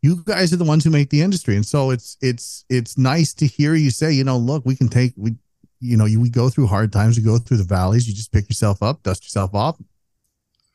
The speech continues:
push forward," 'cause that's what you have to do. And if you, if you love what you do,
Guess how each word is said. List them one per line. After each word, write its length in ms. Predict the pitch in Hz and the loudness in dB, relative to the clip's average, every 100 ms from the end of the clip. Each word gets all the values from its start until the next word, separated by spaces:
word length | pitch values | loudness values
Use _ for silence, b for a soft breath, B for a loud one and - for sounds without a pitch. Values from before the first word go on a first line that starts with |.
| _ | _
push 160 | - 123 | -4 -2
forward," 500 | - 160 180 - - _ _ _ _ - | -2 -2 -4 -10 -14 _ _ _ _ -2
'cause 100 | 135 | 0
that's 160 | 156 | 0
what 120 | 165 | 0
you 100 | 143 | 2
have 260 | 143 139 139 | 2 2 0
to 80 | 127 | 0
do. 220 | 123 127 | 0 0
And 100 | 92 | 0
if 80 | 104 | 0
you, 220 | 123 127 - b _ _ | 0 0 -2 b _ _
if 160 | 170 156 | -4 0
you 140 | 160 | 2
love 360 | 147 139 165 170 | 4 2 0 -2
what 280 | 196 170 170 | -2 -2 0
you 100 | 165 | 2
do, 460 | 127 135 156 196 | 4 2 2 -2